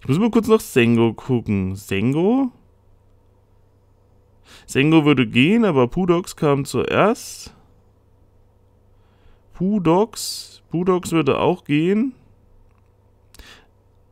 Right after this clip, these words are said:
Was haben wir denn beim letzten Mal gemacht? Papinella. Ih. Ja gut, Pudox. So, wird gemaxt auf Level fünfzig. Bitteschön, mach mal auch die Level fünfziger,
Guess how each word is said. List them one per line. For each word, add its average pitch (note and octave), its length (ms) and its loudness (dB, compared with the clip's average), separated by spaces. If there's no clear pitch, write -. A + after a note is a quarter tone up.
Was - 100 -20
haben G2+ 80 -10
wir A2 80 2
denn G2+ 100 2
beim F#2+ 100 -2
letzten - 200 -8
Mal C3 160 2
gemacht? G2+ 480 -4
Papinella. G#2+ 720 0
Ih. C3 720 2
Ja F3 180 8
gut, F#3 400 8
Pudox. A#3 840 8
So, G3+ 520 8
wird F#3+ 240 2
gemaxt E3+ 800 0
auf D#3 420 2
Level C#3+ 360 4
fünfzig. D#3+ 840 0
Bitteschön, C3 1080 2
mach A#2 180 0
mal B2 140 -2
auch A#2+ 220 2
die B2 160 -2
Level A2 320 2
fünfziger, A#2+ 880 0